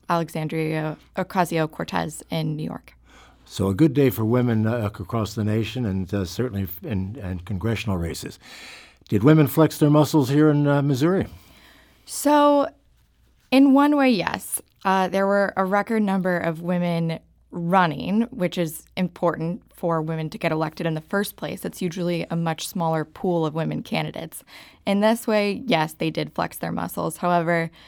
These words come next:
Speaker 1: of the one hundred three women who were running in Missouri, ninety-five were running for state house and forty-six of them won. So it doesn't increase the percentage, um, that much for the women who will be serving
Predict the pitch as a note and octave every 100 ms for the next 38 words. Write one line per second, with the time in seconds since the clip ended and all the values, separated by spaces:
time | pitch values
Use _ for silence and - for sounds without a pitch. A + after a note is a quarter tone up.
0 | - _ _ _ F#3+ F#3 - F#3+ F3+ F3+
1 | F#3+ F3+ E3+ - F3+ F3+ F3 F3 E3+ E3
2 | E3+ E3+ - - F3 E3 E3+ D#3+ D#3 D#3+
3 | E3+ F3+ G3 - _ - F3+ E3+ E3+ D#3+
4 | E3 F3+ G#3 F3 D#3+ F3 F3+ E3+ E3 E3+
5 | E3 D#3+ D#3+ D#3 - D#3+ D#3+ - E3+ D#3
6 | E3+ D#3+ D#3 - D#3 D3+ - G3 F#3 F3
7 | C#3+ - - G#3 - D3+ D#3+ - - -
8 | G3 F#3 _ - - - F#3 E3+ E3 E3
9 | - - _ - G3 - G#3 A3+ G3+ F3+
10 | F3 - F3+ E3 E3 - E3+ D#3+ D#3 F3
11 | D#3+ E3 D#3 D3 - - _ _ _ F3+
12 | D#3 D#3 E3 G#3+ - _ F#3 D#3+ E3+ D3+
13 | - - F3 D#3+ E3 D#3 D#3 D#3+ D#3+ D#3
14 | E3 - - - A3